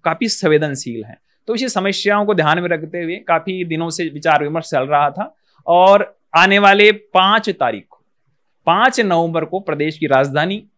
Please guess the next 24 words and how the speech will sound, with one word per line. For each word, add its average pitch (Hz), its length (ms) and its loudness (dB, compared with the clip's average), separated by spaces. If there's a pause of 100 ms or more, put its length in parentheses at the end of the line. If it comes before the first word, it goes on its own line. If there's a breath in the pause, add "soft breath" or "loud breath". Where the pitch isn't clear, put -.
(180)
जयपुर 151 420 -2
में 196 180 -14 (840)
प्रदेश 185 360 4
का 185 540 4 (200)
हर 196 160 6
जिले 190 320 2
से 190 280 -10 (1160)
एक 175 180 -2
नेतृत्व 165 480 0
के 202 60 0
रूप 190 240 -2
में 196 80 -8
हर 180 280 0
ब्लॉक 165 380 2
से 185 280 -8 (420)
व्याख्याता 170 380 0
साथी 160 300 -2
जयपुर 139 300 -4
में 143 140 -8
जुटेंगे 160 460 -8 (320)
और 147 240 -2
व्याख्याता 170 380 -2
साथी 165 280 -10
मिलकर 165 580 -2